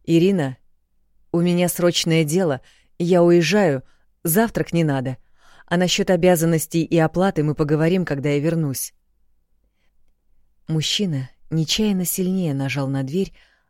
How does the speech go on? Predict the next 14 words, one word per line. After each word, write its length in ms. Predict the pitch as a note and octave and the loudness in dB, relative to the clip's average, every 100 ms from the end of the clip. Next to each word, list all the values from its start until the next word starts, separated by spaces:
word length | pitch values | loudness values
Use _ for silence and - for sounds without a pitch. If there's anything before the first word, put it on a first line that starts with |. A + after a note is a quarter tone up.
| _ | _
она 260 | D#3+ E3+ F3 | -2 -2 -2
приоткрылась, 880 | E3 D#3+ D#3 - F#3 F#3+ D3+ - - | 0 0 0 -6 -4 -2 -2 -4 -8
и 100 | F#3+ | -10
первое, 460 | - A3 G#3 F3+ E3+ | -6 -4 -2 0 -2
что 240 | - E3 | 0 0
он 140 | D#3+ | 2
увидел, 480 | D#3 D#3+ G#3 D#3 C#3 - _ _ _ _ _ | 0 -2 -2 -2 -2 -6 _ _ _ _ _
довольная 640 | C#3+ D3+ E3+ A#3 G#3+ D#3+ D3+ | -4 -2 0 0 0 0 0
рыжая 360 | G3 D#3+ D3+ D3 | 0 0 -2 -2
тушка, 540 | - A#3+ - - B2+ - _ _ _ | -6 -8 -8 -10 -14 -14 _ _ _
вольготно 640 | C#3+ F3+ F3+ G#3+ G#3+ D3+ | -2 0 0 0 0 -2
развалившаяся 800 | D3+ C#3 E3+ F#3 - D3+ D3 D3+ | -2 -2 -2 -2 -4 -4 -4 -4
на 100 | D#3 | -4
кровати, 600 | - E3+ G3+ F#3+ - | -4 -4 -4 -6 -10